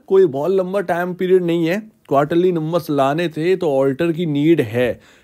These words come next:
ये ऑडिटर आया है तो ये कुछ कर, एक कोई जादू की छड़ी लेकर आए भाई साहब, और ये बताए कि यार, नंबर, नंबर्स ना बिल्कुल क्लियर हैं,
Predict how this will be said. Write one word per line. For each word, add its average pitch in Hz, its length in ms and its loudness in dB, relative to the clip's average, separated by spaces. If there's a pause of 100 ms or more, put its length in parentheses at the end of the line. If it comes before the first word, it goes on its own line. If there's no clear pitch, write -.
(140)
ये 156 100 6
ऑडिटर 185 540 6
आया 180 340 2
है 208 200 -2
तो 226 140 -6
ये 214 140 -4
कुछ 220 340 -12 (180)
कर, 175 160 0
एक 190 500 -4 (260)
कोई 269 200 2
जादू 185 500 0
की 214 120 -6
छड़ी 208 340 -2
लेकर 170 340 4
आए 147 200 2
भाई 117 220 -6
साहब, 165 320 0 (300)
और 151 120 2
ये 185 120 6
बताए 170 440 4
कि 190 280 0
यार, 196 220 4 (460)
नंबर, 190 460 2
नंबर्स 214 460 -2
ना 233 200 4
बिल्कुल 185 360 0
क्लियर 175 440 2
हैं, 107 120 -8